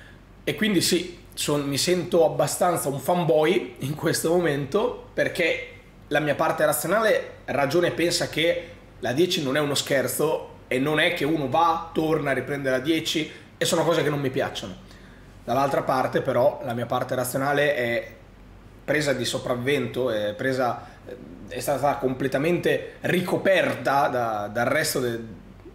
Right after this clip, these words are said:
del mio pensiero, e cioè che Pogba dieci spacca. <laughs> È inutile girarci intorno, e quindi sì, molto probabilmente continuerò a, a ragionare sull'idea di comprare, di acquistare la seconda maglia della Juventus con Pogba dieci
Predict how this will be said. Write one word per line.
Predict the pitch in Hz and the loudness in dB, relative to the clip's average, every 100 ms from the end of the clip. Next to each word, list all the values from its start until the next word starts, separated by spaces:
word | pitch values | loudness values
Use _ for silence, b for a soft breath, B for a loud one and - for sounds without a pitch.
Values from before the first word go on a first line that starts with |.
| - | -20
del | - 120 | -6 -4
mio | 135 | -2
pensiero, | - 143 - 127 120 | -2 -2 0 0 0
e | 123 | 0
cioè | 123 113 117 | -2 -4 -6
che | 98 | -10
Pogba | 120 110 120 | -10 -4 -4
dieci | 110 113 - | -2 -4 -4
spacca. | 120 - 95 - 98 - - - | -6 -4 -6 -6 -12 -14 -20 -20
<laughs> | - | -4
È | 190 - 127 | -4 -2 -4
inutile | 120 117 123 120 104 95 | -2 -4 -6 -4 -6 -6
girarci | - 120 107 123 135 | -6 -2 -2 -4 -6
intorno, | 123 107 110 117 | -6 -6 -6 -8
e | |
quindi | 113 110 117 110 B B B B | -6 -4 -4 -4 B B B B
sì, | 143 - - - - | -4 -4 -10 -20 -8
molto | 123 151 135 | 0 0 2
probabilmente | 131 135 131 131 | 2 2 2 -2
continuerò | 131 120 123 120 123 B B B B | -4 -4 -2 -2 -4 B B B B
a, | 107 107 101 - - - - - - - | -4 -2 -4 -8 -12 -20 -20 -20 -20 -12
a | - | -2
ragionare | 143 143 151 147 | 0 2 2 2
sull'idea | 143 139 139 | 2 2 2
di | 131 | 0
comprare, | 127 127 127 131 127 123 | -2 -2 0 2 2 2
di | |
acquistare | 117 123 120 123 113 113 - - - - - - | -2 -4 -4 -2 0 -2 -6 -18 -20 -20 -20 -10
la | 127 | -8
seconda | 131 127 | -2 0
maglia | 127 120 120 | 2 2 2
della | 117 | 2
Juventus | 117 117 123 - | 0 0 -4 -6
con | 113 | -6
Pogba | 113 123 143 | -4 -2 -2
dieci | 127 113 - 147 B B | 0 -2 -2 -4 B B